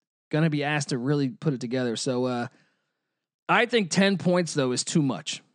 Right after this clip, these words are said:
I think if you're betting this, you gotta be on the side of the Irish. I think there's something special about this Notre Dame team. I'm not saying they'll win outright,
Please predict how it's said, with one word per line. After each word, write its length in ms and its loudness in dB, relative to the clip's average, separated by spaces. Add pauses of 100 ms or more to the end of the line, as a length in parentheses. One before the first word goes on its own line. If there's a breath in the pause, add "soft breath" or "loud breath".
(280)
I 100 -2
think 160 4
if 80 2
you're 80 4
betting 360 0
this, 200 2
you 60 0
gotta 260 0
be 200 0
on 120 0
the 60 -4
side 300 0
of 80 -4
the 120 -6
Irish. 500 -2 (760)
I 100 -6
think 300 -4
there's 160 -4
something 280 0
special 500 0
about 240 -4
this 140 -8
Notre 220 -2
Dame 220 -4
team. 240 -6
I'm 100 -4
not 200 -2
saying 200 2
they'll 160 4
win 180 2
outright, 460 0